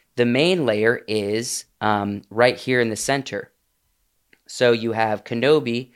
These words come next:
sitting on the ground. He's the focus. And all of this rocky area that he's sitting on, that is the same field deep wise into the image that he is on. So that's the, that's the middle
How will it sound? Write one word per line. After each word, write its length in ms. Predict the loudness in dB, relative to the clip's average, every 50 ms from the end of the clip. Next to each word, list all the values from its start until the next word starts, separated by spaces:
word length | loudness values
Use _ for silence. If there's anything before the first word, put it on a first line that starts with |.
| _ _ _
sitting 340 | -12 -6 -4 -2 -2 0 0
on 100 | 0 -2 -2
the 40 |
ground. 340 | -4 -2 -2 -4 -4 -4 -8
He's 260 | -6 -4 -4 -4 -2
the 80 | -4 -4
focus. 600 | -6 -2 0 0 0 0 -2 -8 -10 -10 -10 -8
And 160 | -6 -6 -4 0
all 280 | 2 4 4 4 2
of 140 | 0 -4 -2
this 380 | 0 0 0 0 -2 -8 -10 -10 _ _ _ _ _ -10
rocky 540 | -4 0 2 2 2 0 -2 -8 -8 -6
area 280 | -6 -6 -4 -4 -6 -6
that 120 | -8 -8 -12
he's 160 | -12 -12 -10
sitting 340 | -2 -2 0 0 0 -2 -4
on, 300 | -6 -6 -8 -8 -10 -12 _ _ _ _ _ _ 0
that 280 | 4 4 4 4 2 0 0
is 360 | 2 4 4 2 2 0 -4
the 140 | -2 -2 0
same 500 | 0 2 2 2 2 2 2 2 2 0 -2 -6 _ _ _ _ _ _ _ _ _
field 600 | _ -6 -2 0 2 2 2 2 0 -4 -8 -12 _ _ _ _ _ -10
deep 240 | -6 -6 -6 -4 -2
wise 320 | -2 0 0 0 -2 -4 -8
into 180 | -10 -10 -10
the 140 | -10 -8 -8
image 520 | -8 -6 -8 -6 -8 -8 -8 -10 -12 -12 _ _ _ _ _ _ -6
that 480 | -4 -2 0 0 -2 -4 -6 -10 -18 -18 _
he 300 | -16 -8 -6 -2 0 0
is 120 | 0 0
on. 260 | -4 -8 -8 -10 -14 -10
So 180 | -4 0 2
that's 300 | 4 4 4 2 -2 -6
the, 200 | -2 -2 -2 -2 -2 0
that's 200 | 0 0 0 0
the 100 | 0 0
middle 500 | 2 2 4 4 4 4 2 -2 -6